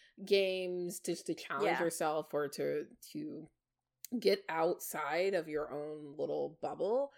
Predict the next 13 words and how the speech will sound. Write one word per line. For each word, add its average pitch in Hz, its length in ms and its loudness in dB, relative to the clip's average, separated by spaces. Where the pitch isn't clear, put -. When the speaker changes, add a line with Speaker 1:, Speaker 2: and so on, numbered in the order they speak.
Speaker 1:
Uh, - 180 -10
and 254 120 -4
I 311 80 0
think 330 160 -2
that's, - 480 -2
that's 240 220 0
fun 208 360 -2
too. - 600 -6
And 156 520 -6
I've 185 200 2
also 220 240 4
seen 208 400 -2
sometimes, 185 720 -4